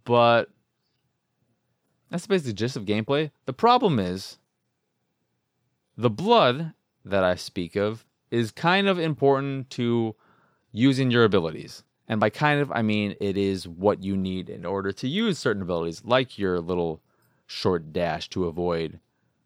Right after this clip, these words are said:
enemy attacks or hazards in the environment. The problem with the fucking blood system and I hate it because I wanna play this game fast-paced. I wanna play it where I'm just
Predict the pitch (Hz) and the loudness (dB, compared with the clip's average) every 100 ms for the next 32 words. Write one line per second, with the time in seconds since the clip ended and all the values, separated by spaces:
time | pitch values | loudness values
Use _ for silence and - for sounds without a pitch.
0 | _ _ _ _ 101 95 92 85 95 85 | _ _ _ _ -6 -4 -4 -6 -4 -4
1 | 67 - - _ _ - 92 87 80 76 | -4 -10 -20 _ _ -4 0 2 0 -4
2 | 78 _ - - 101 92 87 85 87 85 | -8 _ -16 -6 -2 -2 -4 -6 -6 -6
3 | 82 82 78 78 73 - - _ _ _ | -6 -6 -6 -6 -10 -14 -20 _ _ _
4 | _ 135 120 - 151 175 226 240 226 208 | _ 0 0 -6 2 4 4 2 0 0
5 | - 175 - 175 160 156 139 170 214 196 | 0 -6 -4 -4 -4 -4 -4 0 0 0
6 | - - - 104 143 _ _ _ _ _ | -6 -6 -6 -6 -6 _ _ _ _ _
7 | _ _ _ _ _ 123 113 104 160 220 | _ _ _ _ _ 0 2 2 2 4
8 | 147 135 107 120 104 117 135 190 - 147 | 4 2 -2 0 2 4 4 2 2 2
9 | 127 - 117 113 107 107 98 - 73 - | 0 -2 0 0 2 2 2 -4 -8 -8
10 | - 127 135 - 117 113 107 _ _ - | -2 0 0 0 2 2 2 _ _ -6
11 | 98 90 82 90 113 - | 0 0 0 -2 -4 -4